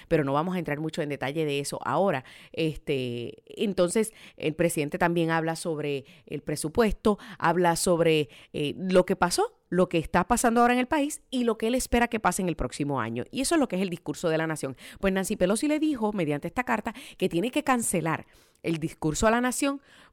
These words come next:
¿Por qué? Pues porque mientras tengamos un cierre de gobierno, eso es lo justo. Señores, claro, ella lo está diciendo porque usted sabe dónde es que siempre el presidente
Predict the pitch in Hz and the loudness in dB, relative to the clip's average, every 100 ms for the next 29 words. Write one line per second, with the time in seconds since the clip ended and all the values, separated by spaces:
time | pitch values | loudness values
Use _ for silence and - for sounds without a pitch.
0 | _ - 233 233 - 320 - - - 262 | _ 2 2 2 0 -4 -4 -18 -6 -2
1 | 247 - 190 180 156 151 135 135 - 139 | -2 0 -2 0 -4 -4 -6 -10 -6 -6
2 | 123 127 170 220 214 226 226 240 240 240 | -4 -6 -6 -8 -6 -6 -4 -4 -2 -2
3 | 262 262 202 190 185 _ _ - 165 - | -4 -4 -6 -10 -12 _ _ -6 -4 -4
4 | 185 202 160 143 - - 127 202 196 254 | -4 -4 -4 -6 -8 -8 -4 -2 0 0
5 | 160 - _ _ _ _ _ _ _ _ | -2 -8 _ _ _ _ _ _ _ _
6 | _ _ _ _ 170 160 202 233 151 156 | _ _ _ _ -4 0 2 2 2 0
7 | - 240 254 262 254 185 - 160 160 214 | 0 -2 0 0 0 -2 -4 -2 -2 0
8 | 233 214 208 233 233 240 - 226 220 240 | 2 2 2 0 0 -2 -2 -2 0 -2
9 | - 208 196 180 185 180 220 | -2 -4 -4 0 0 0 -2